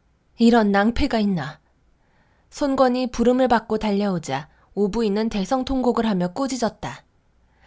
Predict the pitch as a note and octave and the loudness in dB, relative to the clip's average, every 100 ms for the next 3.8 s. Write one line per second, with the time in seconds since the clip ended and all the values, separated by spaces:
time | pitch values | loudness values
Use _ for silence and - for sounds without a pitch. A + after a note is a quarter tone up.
0 | - - A#3 B3+ B3+ A3+ A#3 B3 D4+ C4 | -20 -2 0 4 4 6 4 4 0 0
1 | C4 A3 G3 B3+ B3+ C4+ A#3 G#3+ G#3+ A3 | 2 4 4 2 0 0 2 2 0 4
2 | A#3 A3 A3+ E4 C#4+ C#4 C#4+ A#3 G#3+ A3+ | 4 4 0 0 -2 -2 0 0 2 -2
3 | - A3+ F#3+ F#3 G#3 G3 E3 D3+ | 0 0 0 0 0 0 -2 -6